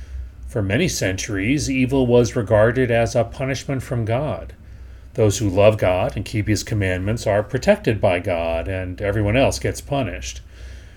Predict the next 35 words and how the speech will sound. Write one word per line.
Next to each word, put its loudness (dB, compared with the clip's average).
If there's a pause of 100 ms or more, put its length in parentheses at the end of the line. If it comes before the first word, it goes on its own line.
(140)
And -2
that 4
seemed 2
to 4
make 0
a 4
lot 4
of 2
sense -2
for -2
a 0
lot 2
of -4
time. -4 (380)
There 2
were -2 (100)
two 2
big 2
problems, 0
though. -8 (440)
The -2
first 6
was 2
the -2
problem 4
of 2
sickness -2
and 0
misfortune -2
that -4
came 0
on -2
the -2
obviously -2
innocent. -6